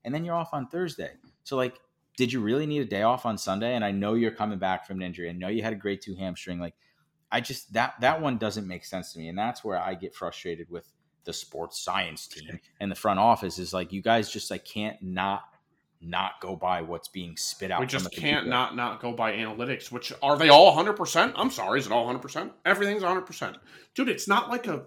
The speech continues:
Speaker 2: it's not a math problem. These guys are fucking humans. Like, I get analytics, but
Speaker 1: No, but the, what, what the issue is, is, is, is this. I heard Cashman say this when they said,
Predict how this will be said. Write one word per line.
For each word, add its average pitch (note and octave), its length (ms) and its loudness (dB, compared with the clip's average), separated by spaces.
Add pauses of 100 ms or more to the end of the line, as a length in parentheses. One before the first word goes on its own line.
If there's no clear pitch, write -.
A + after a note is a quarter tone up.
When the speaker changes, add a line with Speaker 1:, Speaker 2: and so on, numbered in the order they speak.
(540)
Speaker 2:
it's - 180 -10
not B3+ 160 6
a D4+ 60 8
math F#3+ 480 6
problem. B2+ 400 6
These G3 140 -6
guys E4+ 240 4
are E4+ 80 0
fucking C#4+ 480 0
humans. D4+ 520 4
Like, - 220 -4 (400)
I C#4+ 120 -2
get C4+ 280 -4
analytics, G#3+ 640 -2
but G3+ 240 -6 (360)
Speaker 1:
No, B2+ 140 6
but A2+ 140 0
the, A2+ 120 0 (100)
what, B2 180 -6
what B2 180 -6
the A#2 140 0
issue C#3+ 300 2
is, G#2+ 200 2
is, G2+ 280 -8
is, F#2+ 460 -4
is F#2 180 -6
this. E2 320 -6 (560)
I G2 120 -6
heard B2+ 240 0
Cashman G#2+ 400 2
say F#2 220 -2
this F2 320 -6 (420)
when F#2+ 200 -6
they F2 120 -6
said, F2 360 -6